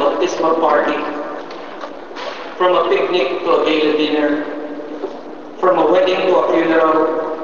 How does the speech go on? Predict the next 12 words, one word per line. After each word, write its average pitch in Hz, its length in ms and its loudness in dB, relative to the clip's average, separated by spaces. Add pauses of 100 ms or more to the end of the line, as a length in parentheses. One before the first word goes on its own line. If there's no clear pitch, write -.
(360)
from 190 200 4
a 269 80 4
fundraising 196 680 4
event 180 380 0
to 175 100 4
a - 80 0
Thanksgiving 170 640 2
Mass, 156 300 2 (1400)
or 180 180 6
simply, 208 480 2 (880)
wala 156 400 4
lang, 156 200 4